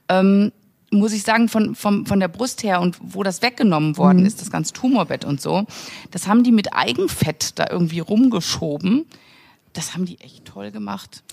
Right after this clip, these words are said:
Speaker 1: Da
Speaker 2: Aber
Speaker 1: ist
Speaker 2: man
Speaker 1: überhaupt
Speaker 2: sieht, dass die Brust
Speaker 1: Aber
Speaker 2: mal, also
Speaker 1: ja,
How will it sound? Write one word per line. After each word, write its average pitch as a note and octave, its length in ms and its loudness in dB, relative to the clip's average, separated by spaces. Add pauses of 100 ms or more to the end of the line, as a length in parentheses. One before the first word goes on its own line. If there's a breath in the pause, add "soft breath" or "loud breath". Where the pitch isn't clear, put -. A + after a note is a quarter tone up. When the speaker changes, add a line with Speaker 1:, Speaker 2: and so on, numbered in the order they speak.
(160)
Speaker 1:
Da E3+ 120 -2
Speaker 2:
Aber E3 120 4
Speaker 1:
ist F3+ 60 6
Speaker 2:
man F3+ 140 4
Speaker 1:
überhaupt E3+ 220 2
Speaker 2:
sieht, D4 460 -2
dass F3 220 -2
die E3+ 120 -4
Brust D#3+ 480 -4
Speaker 1:
Aber F3 440 0
Speaker 2:
mal, G3+ 480 0 (100)
also F#3 300 -2
Speaker 1:
ja, D#3+ 140 0